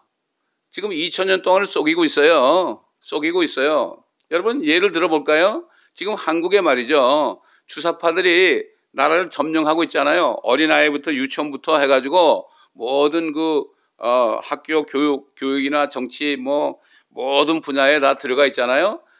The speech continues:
그런데 사람들은 모르고 있어요. 그 정부에서 뭐 주기만 하면은 그냥 뭐, 그냥 괜찮지 이러고 있어요. 마치 깨구리가,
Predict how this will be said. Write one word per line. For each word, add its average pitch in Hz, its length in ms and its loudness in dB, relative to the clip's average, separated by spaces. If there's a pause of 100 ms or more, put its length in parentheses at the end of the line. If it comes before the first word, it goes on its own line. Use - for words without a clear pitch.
(140)
그런데 185 260 -2
사람들은 170 720 0 (300)
모르고 175 420 2
있어요. 185 640 -2 (680)
그 185 80 -6
정부에서 175 440 -2
뭐 190 100 -2
주기만 160 440 0
하면은 165 400 0
그냥 170 300 -2
뭐, 165 300 0 (400)
그냥 165 320 -2
괜찮지 139 500 -6
이러고 139 220 -2
있어요. 127 360 0
마치 127 280 -4
깨구리가, 127 640 0